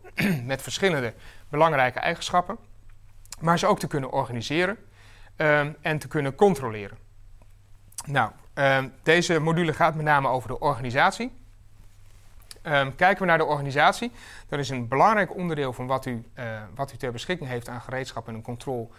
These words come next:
binnen Resource Manager, zijn resourcegroepen.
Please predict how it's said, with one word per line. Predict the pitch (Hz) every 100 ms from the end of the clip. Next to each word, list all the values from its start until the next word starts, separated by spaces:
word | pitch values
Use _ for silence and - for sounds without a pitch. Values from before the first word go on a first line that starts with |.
| - -
binnen | 131 120
Resource | 131 170 165 185
Manager, | 180 156 151 170 - -
zijn | - 147 147
resourcegroepen. | 135 147 131 123 - 160 107